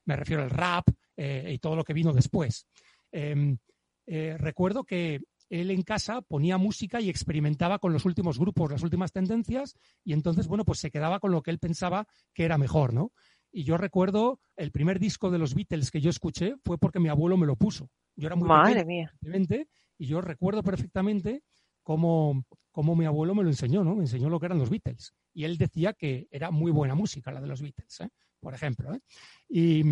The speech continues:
Speaker 1: y bueno, a, a, a, un compositor que me encanta, que seguramente aquí a algunas personas que también les gusta, que es Gershwin,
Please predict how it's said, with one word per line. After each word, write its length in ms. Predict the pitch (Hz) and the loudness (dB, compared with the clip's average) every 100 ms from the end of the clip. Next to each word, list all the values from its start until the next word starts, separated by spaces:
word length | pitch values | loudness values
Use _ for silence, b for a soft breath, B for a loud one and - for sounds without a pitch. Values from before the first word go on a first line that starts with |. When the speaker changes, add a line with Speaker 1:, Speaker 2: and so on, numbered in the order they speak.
| 135 - _ _ | 2 -2 _ _
Speaker 1:
y 100 | - | 0
bueno, 320 | 151 190 220 285 | 4 6 4 0
a, 140 | 147 | -6
a, 560 | 135 - - 95 160 - | -6 -10 -12 -4 -4 -4
a, 60 | 180 - 180 160 | -8 -6 -6 -2
un 140 | 202 175 | 2 4
compositor 540 | 175 160 - 170 170 | 6 4 4 2 2
que 80 | 175 | 2
me 80 | 156 | 2
encanta, 420 | 151 202 185 220 | 2 2 2 -2
que 80 | 135 | -4
seguramente 460 | 135 151 160 156 | -2 0 2 2
aquí 200 | 147 160 | 0 -2
a 40 | 147 | -2
algunas 260 | 139 135 | 4 4
personas 280 | - 139 139 | 6 0 -2
que 80 | - | -2
también 180 | 135 143 | 0 0
les 120 | 131 | 0
gusta, 220 | 147 - | -4 -6
que 80 | 143 | -6
es 80 | 135 | -4
Gershwin, 520 | 117 190 - 180 208 | 0 2 2 2 2